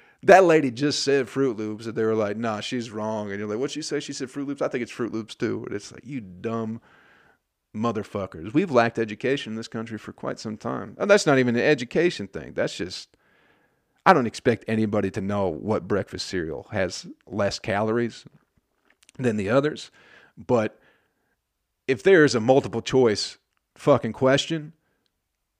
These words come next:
and there are three answers you can pick from and two people go ahead of you and they both get it wrong and somehow you still get the fucking thing wrong, it's like, oh man.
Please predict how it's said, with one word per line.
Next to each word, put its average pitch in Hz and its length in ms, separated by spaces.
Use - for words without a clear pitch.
and 127 160
there 123 180
are 98 60
three 139 280
answers 131 400
you 131 80
can 113 120
pick 147 220
from 156 460
and 104 240
two 170 240
people 160 320
go 151 180
ahead 135 240
of 151 60
you 156 160
and 107 120
they 101 60
both 123 340
get 135 140
it 127 60
wrong 135 420
and 113 120
somehow 127 360
you 135 180
still 139 300
get 151 160
the 151 80
fucking 160 380
thing 175 260
wrong, 185 440
it's - 220
like, 90 240
oh 123 220
man. 98 560